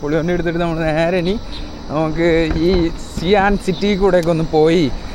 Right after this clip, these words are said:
നമ്മുടെ മുസ്ലിം സ്ട്രീറ്റ് എത്താം. എന്നിട്ട് അവിടെ നിന്ന് കുറച്ച് ഫോട്ടോഷൂട്ടും കാര്യങ്ങളൊക്കെ, ഒരു സ്ട്രീറ്റ് ഫോട്ടോഷൂട്ടാണ് ഇന്ന് പ്ലാൻ ചെയ്യണത്. നമുക്ക് നേരെ ഇനി അങ്ങോട്ട് പോവാം. വണ്ടിയൊന്നും അധികം വൃത്തിയില്ല, ഫുൾ പൊടിയൊക്കെ ആയിട്ട് വണ്ടി വാഷ് ചെയ്യാനൊന്നും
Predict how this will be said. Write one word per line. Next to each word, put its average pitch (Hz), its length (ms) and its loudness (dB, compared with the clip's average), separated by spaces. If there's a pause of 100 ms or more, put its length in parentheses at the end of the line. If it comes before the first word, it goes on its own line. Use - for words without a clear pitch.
(100)
നമ്മുടെ 156 260 0
മുസ്ലിം 180 380 0
സ്ട്രീറ്റ് 170 400 2
എത്താം. - 280 2
എന്നിട്ട് 151 220 0
അവിടെ 151 120 2
നിന്ന് 160 140 -2
കുറച്ച് 156 180 0 (100)
ഫോട്ടോഷൂട്ടും 175 560 0
കാര്യങ്ങളൊക്കെ, 156 420 0
ഒരു 151 140 -4
സ്ട്രീറ്റ് 208 320 0
ഫോട്ടോഷൂട്ടാണ് 165 640 0
ഇന്ന് 151 180 -4
പ്ലാൻ 139 260 0
ചെയ്യണത്. 139 300 -4 (680)
നമുക്ക് 135 260 -8
നേരെ 143 380 -2
ഇനി 143 140 -4
അങ്ങോട്ട് 127 260 -6
പോവാം. 120 180 -2 (120)
വണ്ടിയൊന്നും 175 560 -2
അധികം 160 240 -6 (340)
വൃത്തിയില്ല, 127 480 -4 (100)
ഫുൾ 139 160 -4 (140)
പൊടിയൊക്കെ 156 420 -2
ആയിട്ട് 143 280 -2
വണ്ടി 135 280 -6
വാഷ് 135 220 -2
ചെയ്യാനൊന്നും 156 880 -4